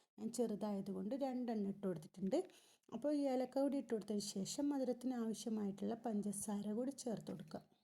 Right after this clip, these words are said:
ഞാനിതാ ഇതേപോലെ, ആ, പഞ്ചസാര കൂടി ചേർത്ത് കൊടുത്തതിന് ശേഷം ഇതിലേക്ക്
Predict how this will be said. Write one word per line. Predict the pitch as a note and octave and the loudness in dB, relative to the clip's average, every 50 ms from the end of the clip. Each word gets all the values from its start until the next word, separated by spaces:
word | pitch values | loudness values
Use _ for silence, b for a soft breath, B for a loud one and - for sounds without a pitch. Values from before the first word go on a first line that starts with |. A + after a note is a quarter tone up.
| _ _ _ _ _ _ _ _ _ _ _ _ - D4 | _ _ _ _ _ _ _ _ _ _ _ _ -6 -2
ഞാനിതാ | C#4+ C#4+ D4 D4+ B3+ E4+ | 0 2 2 4 6 6
ഇതേപോലെ, | F4 D#4 A#3 A#3+ A3+ A3+ A#3 A3+ G#3+ A3 A3+ C4 E4 F4+ - - - | 6 6 6 4 2 2 2 0 0 0 0 0 -2 -4 -6 -6 -4
ആ, | G#3 A3 A3+ A3 G#3+ G#3 - | -2 -2 0 0 0 0 2
പഞ്ചസാര | A#3 A#3 A#3 A#3+ A#3+ - C#4 A#3+ A#3+ B3 B3 | 2 4 4 4 4 4 4 4 4 2 2
കൂടി | A3+ B3 B3+ A#3+ | 0 0 -2 -2
ചേർത്ത് | C#4 - - A#3 A3 G#3 - - A3+ | 0 2 2 2 2 2 0 0 0
കൊടുത്തതിന് | G#3+ G3+ F#3+ F#3 G#3 G#3 G#3 G#3+ G#3+ | 0 0 -2 -2 0 0 2 2 0
ശേഷം | G3+ - - G3 F#3+ F#3 E3+ - - C4 C4 - - | 0 0 0 0 0 0 -2 -4 -6 -6 -6 -6 -4
ഇതിലേക്ക് | G#3+ F3+ F#3+ F3+ F#3 F3+ E3 - - - F4 | -2 -2 -2 -2 -2 -4 -6 -6 -4 -2 -2